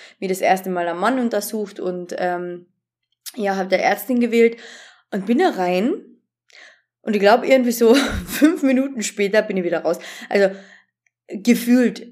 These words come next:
es war natürlich, okay, es war eine, eine Untersuchung, hat stattgefunden, aber ich bin untersucht worden und dann habe ich die Pille gekriegt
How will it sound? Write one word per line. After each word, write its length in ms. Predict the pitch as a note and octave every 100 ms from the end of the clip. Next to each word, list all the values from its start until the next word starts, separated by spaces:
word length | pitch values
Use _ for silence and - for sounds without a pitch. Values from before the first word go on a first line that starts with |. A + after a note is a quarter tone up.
| -
es 160 | G#3
war 120 | G#3+ A#3
natürlich, 540 | A3 A#3 G#3+ F#3+ -
okay, 280 | F#3+ B3 A#3+
es 160 | F#3 G3
war 240 | G#3 G3
eine, 340 | F3 F#3+ - -
eine 220 | F#3+ D#3
Untersuchung, 640 | G3 F#3+ - C#4+ C4+ A3
hat 140 | G#3+
stattgefunden, 720 | - G3 G3+ A3+ A3+ A3+ A3 G3+
aber 380 | F#3 F3+ F3+ F3+ - _ _ _ _ _ _ _ _ -
ich 240 | F#3+ G3
bin 140 | G3+ F#3+
untersucht 520 | F#3 - G#3 B3 B3+
worden 240 | C#4+ F4 F4
und 180 | G#3
dann 300 | G#3 G3+ G3
habe 140 | F#3+ F#3+
ich 40 |
die 60 | F#3+
Pille 320 | G3 A3+ D4
gekriegt 420 | - D4+ D#4 -